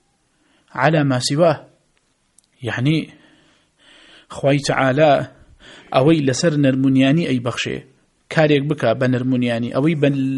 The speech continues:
لە نەرمونیانیەکەی تۆ ئەیبەخشێ، بەهۆی نەرمونیانەکەی تۆ. ئەگەر بە توند و تیژی بکەینە، ئەو، ئەو، ئەو ڕەحمەتە نابەخشێ. کەواتە پێویستیمان بە نەرمونیانی هەیە لە داعومان،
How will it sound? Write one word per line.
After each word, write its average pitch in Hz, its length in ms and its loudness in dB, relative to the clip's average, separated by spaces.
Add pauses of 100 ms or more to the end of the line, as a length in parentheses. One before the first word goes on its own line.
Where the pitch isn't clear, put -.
لە 143 140 2
نەرمونیانیەکەی 139 760 2
تۆ 185 160 0
ئەیبەخشێ، 127 500 -4
بەهۆی 143 220 -2
نەرمونیانەکەی 127 580 -4
تۆ. - 100 -12 (600)
ئەگەر 151 280 4
بە 143 140 4
توند 147 180 0
و 143 40 0
تیژی 139 360 -4
بکەینە، 165 320 0
ئەو، 160 180 0
ئەو، 160 100 2 (100)
ئەو 156 120 2 (460)
ڕەحمەتە 143 460 0 (160)
نابەخشێ. 143 420 0 (1400)
کەواتە 151 440 2 (1700)
پێویستیمان 143 540 -2
بە 135 100 -2
نەرمونیانی 127 540 -2
هەیە 120 120 -2
لە 117 120 -8
داعومان، 117 340 -4